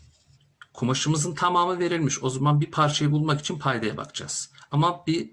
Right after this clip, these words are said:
eee, zorluk var. Daha sonra beşte üçünü kesiyor.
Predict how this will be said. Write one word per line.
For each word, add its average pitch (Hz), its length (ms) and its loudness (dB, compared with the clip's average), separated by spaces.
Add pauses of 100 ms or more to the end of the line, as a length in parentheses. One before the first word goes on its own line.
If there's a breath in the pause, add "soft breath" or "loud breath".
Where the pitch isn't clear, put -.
(580 soft breath)
eee, - 1500 -8 (200)
zorluk 127 420 0
var. 175 300 -4 (1040 soft breath)
Daha 123 180 0
sonra 196 240 0
beşte 147 260 2
üçünü 139 240 0
kesiyor. - 380 -8